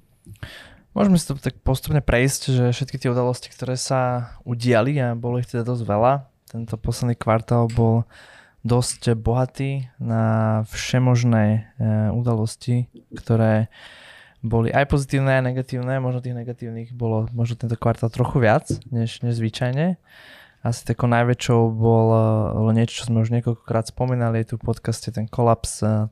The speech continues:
Terra platformy a teda aj U S T stablecoinu, e, zase čo bola možno taká pozitívna vec. E,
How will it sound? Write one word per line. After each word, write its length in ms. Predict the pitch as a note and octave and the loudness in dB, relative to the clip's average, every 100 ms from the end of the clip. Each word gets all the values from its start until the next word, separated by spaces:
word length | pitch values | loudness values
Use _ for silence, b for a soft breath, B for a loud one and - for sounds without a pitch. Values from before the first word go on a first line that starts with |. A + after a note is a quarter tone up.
| _ | _
Terra 480 | B2 B2 A#2+ A2+ - - | 2 4 4 0 -6 -2
platformy 640 | A#2 A#2 - A#2 A#2 A#2 | 0 0 0 2 4 4
a 80 | G#2+ | 4
teda 200 | A2 G#2+ F#2+ | 2 2 4
aj 80 | G#2+ G#2 | 4 2
U 160 | A#2+ A#2+ | 2 0
S 160 | A#2 | 0
T 80 | A#2+ | -6
stablecoinu, 880 | - B2+ C3+ C3+ C#3+ C3+ C3 C3 B2+ | -2 0 0 0 2 2 4 4 2
e, 1040 | - - - - - - - - A#2 A2+ | -4 -20 -20 -20 -20 -20 -8 0 4 4
zase 240 | A2+ A#2 - | 2 0 0
čo 80 | |
bola 240 | B2 A#2 A#2 | 0 2 2
možno 80 | A2+ | 0
taká 160 | - | -2
pozitívna 560 | - B2 B2 B2+ A#2+ A#2 | 0 0 0 -4 -2 0
vec. 240 | A2+ A2+ - - | 0 -2 -4 -2
E, 320 | A2+ A2+ A#2 | 2 2 0